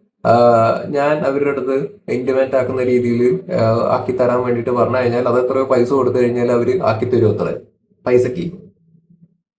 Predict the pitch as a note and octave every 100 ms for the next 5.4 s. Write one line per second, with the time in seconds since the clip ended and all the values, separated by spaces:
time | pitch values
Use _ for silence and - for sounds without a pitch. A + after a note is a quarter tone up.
0 | _ _ - C3 D3 C#3+ - D3 D3 D#3
1 | C#3+ C#3+ D3 C#3+ C#3+ C3+ B2 B2+ B2 A#2+
2 | G#2+ G#2+ B2 A#2+ C3 C3 C#3+ C#3 B2 B2+
3 | B2 C#3+ C3 A#2+ C3 C3+ B2+ C3+ C3+ D#3+
4 | - - _ A#2+ B2 B2+ B2 C3 A#2+ A2
5 | A#2+ A2+ B2+ -